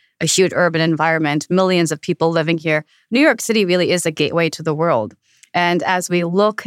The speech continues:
at travelers coming to New York City, when we had, you know, Ebola epidemics previously,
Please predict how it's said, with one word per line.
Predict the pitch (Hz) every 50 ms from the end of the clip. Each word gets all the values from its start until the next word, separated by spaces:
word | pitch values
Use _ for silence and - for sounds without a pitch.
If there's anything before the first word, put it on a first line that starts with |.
| - -
at | 180 175 170 170 160 156 151 - - - - - _ _ _ _
travelers | - - 214 190 185 190 175 180 180 165 156 -
coming | - - 190 185 185 180 170
to | - -
New | 165 175 175
York | 170 147 143 -
City, | - - 214 190 170 156 147 151 - _ _ _ _ _ _ _ _ _ _ _ _ _ _ _ _ _ _
when | 185 208 214 214
we | 202 233 226
had, | 202 - 233 220 226 220 214 214 202 208 190 185
you | - - 196
know, | 185 170 -
Ebola | - 190 - 185 190 190 180 -
epidemics | 170 175 - 180 170 175 170 175 170 160 - -
previously, | - - 175 170 170 170 160 - - 160 147 139 -